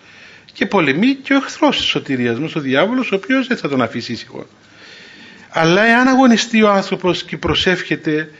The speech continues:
και μελετά τον Λόγο του Θεού και κοινωνά και εξομολογείται, σιγά σιγά και απέχει από την αμαρτία,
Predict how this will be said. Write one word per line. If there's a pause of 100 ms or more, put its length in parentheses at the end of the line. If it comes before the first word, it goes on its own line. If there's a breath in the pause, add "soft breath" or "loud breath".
(680 loud breath)
και
μελετά
τον
Λόγο
του
Θεού
και
κοινωνά
και
εξομολογείται,
σιγά
σιγά (320 loud breath)
και
απέχει
από
την
αμαρτία,